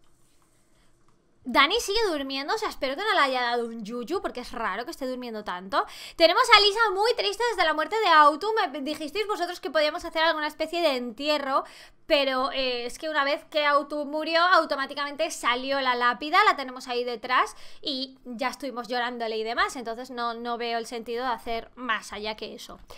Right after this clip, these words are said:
Vale, a ver... La están llamando por teléfono, supongo que porque no está yendo al colegio, pero es que ya sabéis que aquí no hay colegio, ¿vale? Así que vamos a ir un poco en contra de eso. Vale, ¿por dónde te vas a mover? No, no, no, no, no, no.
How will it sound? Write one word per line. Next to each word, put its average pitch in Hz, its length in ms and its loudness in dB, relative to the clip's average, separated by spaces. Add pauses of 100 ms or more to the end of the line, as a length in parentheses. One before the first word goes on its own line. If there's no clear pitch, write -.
(420)
Vale, 196 380 -6
a 202 40 -4
ver... 233 180 -4 (2250)
La 277 120 2
están 330 200 0
llamando 403 260 4
por 294 120 2
teléfono, 294 300 -4
supongo 262 240 -8
que 320 80 -6
porque 269 280 -6
no 233 140 -8
está 247 200 -10
yendo 247 200 -6
al 247 80 -6
colegio, 220 380 -10
pero 233 120 -12
es 214 100 -16
que 233 100 -8
ya 220 100 -8
sabéis 214 300 -10
que 262 80 -10
aquí 226 240 -10
no 233 80 -6
hay 220 80 -6
colegio, 220 520 -8 (400)
¿vale? 240 180 0
Así 285 180 -6
que 262 80 -4
vamos 294 220 0
a 262 60 -2
ir 240 220 -4
un - 160 -12
poco 262 240 2
en 277 80 -2
contra 220 420 -4
de 196 220 -10
eso. 240 240 -8 (460)
Vale, 240 240 0 (100)
¿por 359 300 12
dónde 427 320 4
te 440 80 2
vas 370 240 4
a 277 80 -4
mover? 233 400 -4 (400)
No, 285 120 -8
no, 302 140 -4
no, 302 100 -6
no, 294 180 -10
no, 294 140 -12
no. 277 120 -18